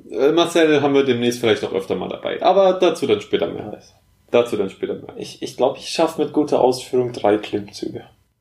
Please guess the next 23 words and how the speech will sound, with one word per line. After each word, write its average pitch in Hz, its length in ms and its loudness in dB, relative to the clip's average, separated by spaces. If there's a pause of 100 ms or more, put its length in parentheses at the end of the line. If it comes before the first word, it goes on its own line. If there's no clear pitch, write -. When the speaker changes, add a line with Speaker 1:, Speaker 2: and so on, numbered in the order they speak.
(500)
Speaker 1:
Von 127 160 2
jetzt 151 200 4
hat 165 80 4
er 156 60 4
mir 147 100 0
gerade 131 200 0
noch 135 100 -6
geschrieben, 131 380 -6 (200)
dass 123 160 0
er, 110 400 4
dass 117 220 -2
er, 117 280 2
wenn 131 120 2
er 131 100 4
Klimmzüge 151 360 -2
macht, 110 220 -2
die 123 80 0
dann 113 180 0
so 110 80 -2
mit, 107 300 0 (760)
mit 110 140 -8
Gewichten 135 440 0
macht. 120 320 -4